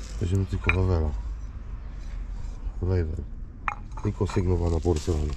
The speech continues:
Co tu dalej wyrzucili? Fajny taki dzbanuszek. Nie wiem. Nie jest ukruszony. Ale ładny. Fajny.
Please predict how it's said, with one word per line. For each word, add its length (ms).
Co 160
tu 120
dalej 260
wyrzucili? 520
Fajny 260
taki 300
dzbanuszek. 600
Nie 120
wiem. 240
Nie 80
jest 160
ukruszony. 640
Ale 100
ładny. 420
Fajny. 260